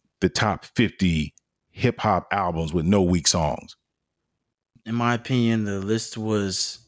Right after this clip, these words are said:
Speaker 2: um, on Double X L's fifty fifty album list. It wasn't terrible. There were some mentions that I feel like I did not see worthy, but definitely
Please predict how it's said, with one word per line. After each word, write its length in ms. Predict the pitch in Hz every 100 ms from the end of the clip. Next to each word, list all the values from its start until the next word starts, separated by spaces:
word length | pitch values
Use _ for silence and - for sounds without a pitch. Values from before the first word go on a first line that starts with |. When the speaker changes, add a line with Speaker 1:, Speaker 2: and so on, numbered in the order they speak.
| _ -
Speaker 2:
um, 480 | 92 90 85 73
on 120 | 87 95
Double 180 | 104
X 240 | 107 101 -
L's 240 | 107 101
fifty 400 | - 107 110 104
fifty 280 | 104 107 104
album 300 | 104 104 104
list. 160 | 98 107
It 60 |
wasn't 340 | 113 110 92 - -
terrible. 640 | - - 117 120 123 127 131 - _ _ _ _ - -
There 200 | 104 113
were 160 | 110 113
some 380 | - 113 107
mentions 580 | 107 123 117 127 120 104
that 380 | 110 107 101 - _ -
I 140 | 104
feel 240 | 101 113 107
like 180 | 101 98
I 420 | 98 98 95 90 -
did 240 | - 107 101
not 400 | 98 101 95 - - _ _ _
see 280 | - - 113
worthy, 680 | 98 104 110 113 117 117 123 _ _ _ -
but 500 | 104 107 95 - -
definitely 640 | 113 113 127 117 110 -